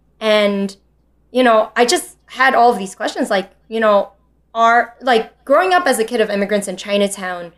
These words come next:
you know, you feel like you don't really belong in America. Like, every T V show you watch, like Full House, you see all, just all these white people, frankly, um, on television, and you don't really see yourself. So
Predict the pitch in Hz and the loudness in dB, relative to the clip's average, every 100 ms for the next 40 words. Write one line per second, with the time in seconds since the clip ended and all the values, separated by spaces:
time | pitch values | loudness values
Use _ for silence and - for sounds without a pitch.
0 | _ _ - 220 208 214 233 - 240 254 | _ _ -4 0 2 2 0 0 4 6
1 | 262 240 208 202 _ _ _ _ _ 226 | 6 4 2 -2 _ _ _ _ _ 0
2 | 269 254 247 190 185 175 175 208 240 247 | 2 4 2 0 -4 -4 -2 0 0 2
3 | 247 254 269 233 190 - 226 247 240 240 | 2 0 0 0 0 -2 0 0 -2 -8
4 | 202 208 - 214 202 185 190 196 - 175 | -6 -6 0 0 0 0 0 0 -4 -14
5 | - 214 214 196 202 202 202 202 - 196 | -4 2 2 2 2 4 4 2 -4 -12
6 | 196 214 208 - 202 - - 285 294 226 | -12 -12 -10 -4 -6 -6 -8 -8 -2 0
7 | 330 359 202 233 233 202 185 180 185 175 | 2 0 0 -2 -4 -10 -10 -8 -12 -14
8 | 185 175 _ _ _ _ - 202 196 185 | -14 -16 _ _ _ _ -2 2 2 0
9 | 180 - _ - 220 233 240 233 220 208 | -6 -20 _ -2 0 0 2 2 2 0
10 | 196 190 208 254 262 247 196 - 202 190 | -2 -2 0 2 2 0 -2 -4 -10 -6
11 | 233 285 320 349 - 208 196 190 190 | -6 0 -2 -2 -2 2 2 2 -4